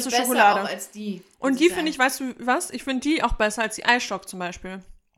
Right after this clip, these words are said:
Speaker 1: Weil das ist für mich keine richtige weiße Schokolade.
Speaker 2: Mm, ja, nee.
Speaker 1: Das ist so wannabe weiße Schokolade.
Speaker 2: Mhm.
Speaker 1: Ist auch mal okay, kaufe ich mir auch mal.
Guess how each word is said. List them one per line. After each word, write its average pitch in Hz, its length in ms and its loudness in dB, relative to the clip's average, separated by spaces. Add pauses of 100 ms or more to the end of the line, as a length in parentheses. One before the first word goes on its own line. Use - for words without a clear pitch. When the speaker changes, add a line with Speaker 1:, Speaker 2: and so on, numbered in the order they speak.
(500)
Speaker 1:
Weil 240 120 4
das 262 140 2
ist 262 100 -4
für 294 80 -6
mich 285 120 -6
keine 254 200 0
richtige 254 260 -4
weiße 240 260 2
Schokolade. 214 600 0
Speaker 2:
Mm, - 60 -10
ja, 208 120 -2
nee. 196 300 -4
Speaker 1:
Das 226 180 -2
ist 240 160 -4
so 240 520 2
wannabe 226 360 2
weiße 190 280 0
Schokolade. 208 560 2
Speaker 2:
Mhm. 240 60 -2
Speaker 1:
Ist 254 120 -4
auch 240 180 4
mal 247 140 6
okay, 262 400 0
kaufe 254 260 4
ich - 100 -4
mir - 140 0
auch 277 100 0
mal. 320 220 0